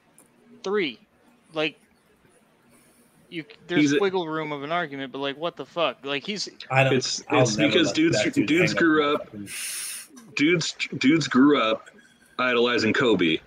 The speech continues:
Speaker 2: and they think Kobe is better than Mike, so Mike can't be the best of all time. That's their argument
Speaker 3: See,
Speaker 2: all day long.
Speaker 3: with Kobe, I don't see that. I don't, no one, I never see, like, I don't think Kobe's ever high enough where, where he
Speaker 2: All,
Speaker 3: is when it comes
Speaker 2: all,
Speaker 3: to
Speaker 2: all they,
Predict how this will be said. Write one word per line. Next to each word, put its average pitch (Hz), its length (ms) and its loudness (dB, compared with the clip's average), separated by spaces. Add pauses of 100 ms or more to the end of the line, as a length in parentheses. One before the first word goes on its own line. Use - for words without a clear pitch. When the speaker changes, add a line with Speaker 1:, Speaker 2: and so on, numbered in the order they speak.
(360)
Speaker 2:
and 113 120 2
they 110 80 2
think 110 200 -2
Kobe 113 280 2
is 104 120 2
better 101 260 2
than 95 140 2
Mike, 95 320 0
so - 160 0
Mike 98 300 0
can't 98 240 -2
be 92 80 2
the 92 80 4
best 90 240 0
of 87 60 2
all 78 120 2
time. 80 240 -2
That's 92 220 -2
their 90 200 4
argument 82 320 0
Speaker 3:
See, 202 460 0
Speaker 2:
all 104 160 2
day 90 120 2
long. 170 120 4
Speaker 3:
with - 140 -4
Kobe, 247 340 6
I 156 100 8
don't 165 180 4
see 165 240 4
that. 113 200 -4
I 131 60 2
don't, 170 200 -4
no 135 180 -2
one, 208 220 -2
I 143 80 -4
never 185 360 -2
see, 185 240 -6 (340)
like, 131 320 -4
I 151 60 0
don't 190 140 -4
think 170 180 -6
Kobe's 180 400 -4
ever 104 180 -6
high 107 240 -6
enough 101 280 -12
where, 95 240 -12 (760)
where 107 160 -6
he 107 180 -10 (100)
Speaker 2:
All, 143 200 2
Speaker 3:
is - 100 -2
when - 140 -18
it - 120 -18
comes - 20 -8
Speaker 2:
all, 143 300 4
Speaker 3:
to - 140 -4
Speaker 2:
all 160 200 4
they, 165 380 2